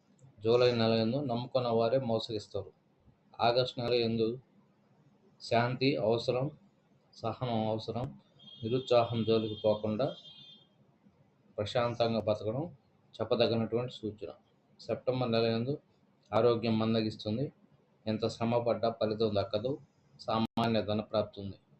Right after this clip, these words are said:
అక్టోబర్ నెల యందు ఆర్థిక లావాదేవీలు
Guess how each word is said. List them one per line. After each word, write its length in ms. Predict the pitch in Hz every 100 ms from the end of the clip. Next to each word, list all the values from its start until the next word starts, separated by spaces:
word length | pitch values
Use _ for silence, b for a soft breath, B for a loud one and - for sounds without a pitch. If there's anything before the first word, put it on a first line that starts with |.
| _ _ _ _ _ -
అక్టోబర్ 480 | 107 101 135 117 117
నెల 140 | 113 110
యందు 420 | 107 110 139 170 - _ _ _ -
ఆర్థిక 320 | 113 120 123
లావాదేవీలు 1300 | 113 107 110 113 107 107 113 110 107 117 113 135 180